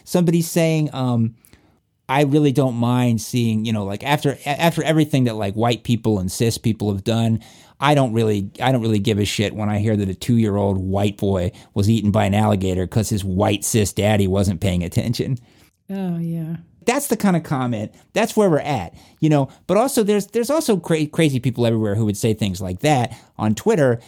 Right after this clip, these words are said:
Speaker 1: But these are the journalists we're talking about, which we have to keep in mind. It's like on the, the, at the institutional level, it is okay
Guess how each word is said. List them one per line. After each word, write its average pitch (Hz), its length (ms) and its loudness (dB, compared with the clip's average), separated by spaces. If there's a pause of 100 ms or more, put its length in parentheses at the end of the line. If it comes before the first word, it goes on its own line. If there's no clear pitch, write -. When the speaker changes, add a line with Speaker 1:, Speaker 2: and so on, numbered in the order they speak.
(220)
Speaker 1:
But 160 300 -2
these 254 140 -4
are 247 60 2
the 202 100 2
journalists 135 680 2
we're 98 100 -2
talking 90 380 -6
about, 87 260 -6
which 98 200 -6
we 110 100 0
have 104 200 -2
to 98 100 -6
keep - 280 -6
in 92 140 -2
mind. 87 340 -6
It's - 200 -4
like 127 160 0 (160)
on 160 480 2
the, 127 200 0
the, 117 300 0
at 160 280 0
the - 140 -6
institutional 160 800 0
level, 107 480 -2 (220)
it 117 100 -4
is 117 140 0
okay 120 720 0